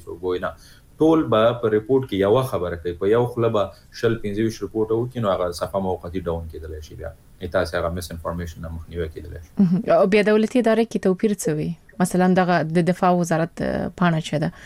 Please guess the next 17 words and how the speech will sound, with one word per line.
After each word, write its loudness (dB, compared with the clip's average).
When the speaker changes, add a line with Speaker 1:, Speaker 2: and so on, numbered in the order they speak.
Speaker 2:
اوس 2
که 2
دوی 4
وغواړي 2
Speaker 1:
دا 4
Speaker 2:
چې 0
Speaker 1:
بیل، 2
دا -4
بیل -20
کنسپټ -12
دی. -12
بالکل، 0
دا 4
بیل 4
کنسپټ -4
دی. 2
ما 2